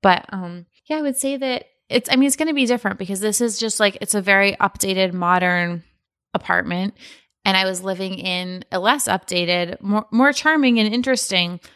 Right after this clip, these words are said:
apartment. But I think I just want it to be, like, very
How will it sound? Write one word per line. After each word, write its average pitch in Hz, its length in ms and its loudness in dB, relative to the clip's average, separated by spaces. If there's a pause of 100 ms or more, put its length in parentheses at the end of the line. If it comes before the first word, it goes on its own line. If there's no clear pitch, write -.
(120)
apartment. 170 600 0
But 190 220 2
I 196 80 -2
think 226 300 -4
I - 160 -4
just 220 240 -8
want 220 140 -4
it 220 100 -10
to 240 100 0
be, 202 480 -6 (240)
like, 196 220 2
very 196 520 2